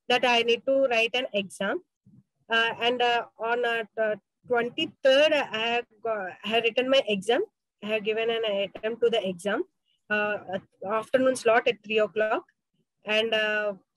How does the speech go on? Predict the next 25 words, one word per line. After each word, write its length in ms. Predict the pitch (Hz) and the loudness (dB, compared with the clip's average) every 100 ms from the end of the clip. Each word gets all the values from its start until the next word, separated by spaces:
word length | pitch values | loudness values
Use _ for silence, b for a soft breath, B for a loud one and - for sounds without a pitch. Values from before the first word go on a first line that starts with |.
| _ 220 | _ -4
and 220 | 240 240 | -2 0
on 200 | 226 233 | -2 0
twenty-eighth, 960 | 240 233 247 262 262 269 233 240 302 - | 0 -2 -4 -4 0 0 2 2 2 0
I 60 | 262 | 0
have 260 | 254 247 | -2 -2
got 180 | 226 220 - | -2 -2 -2
my 120 | 254 | -2
results 440 | 233 226 233 262 247 | 0 -2 0 0 -2
about 280 | 220 220 | -4 -4
the 80 | 226 | -2
exam 360 | 196 226 254 262 | -4 -4 -4 -4
that 120 | 240 | -6
I 60 | 226 | -4
have 240 | 220 220 | -4 -4
cleared 320 | - 214 220 202 | -2 0 0 0
the 160 | 240 202 | 0 0
exam 400 | 190 196 202 214 | -4 -4 -4 -2
round. 240 | 202 285 285 _ _ _ _ _ _ - | -2 -4 -6 _ _ _ _ _ _ -4
And 220 | 226 233 | -2 0
after 400 | 208 208 - 247 | -2 -2 0 2
that, 280 | 269 285 269 | 4 4 4
uh, 400 | 247 220 208 190 - _ _ _ _ _ _ 208 | 2 2 2 -2 -6 _ _ _ _ _ _ -2
on 280 | 220 233 233 | 0 0 0
Feb 240 | 247 254 - | 0 0 2
eighth, 260 | 240 294 | 2 2